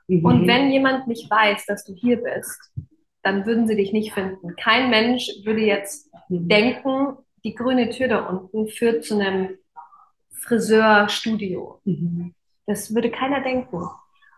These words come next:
Speaker 2: Und das finde ich so abgefahren, weil die Menschen, die hierher kommen, kommen wegen dir oder wegen deinen,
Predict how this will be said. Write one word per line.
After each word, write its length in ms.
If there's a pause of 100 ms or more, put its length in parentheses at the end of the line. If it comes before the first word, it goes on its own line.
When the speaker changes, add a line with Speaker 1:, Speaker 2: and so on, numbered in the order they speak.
(240)
Speaker 2:
Und 200
das 180
finde 180
ich 80
so 60
abgefahren, 840 (120)
weil 280
die 160
Menschen, 500
die 80
hierher 440
kommen, 440
kommen 380
wegen 220
dir 360
oder 240 (380)
wegen 240
deinen, 440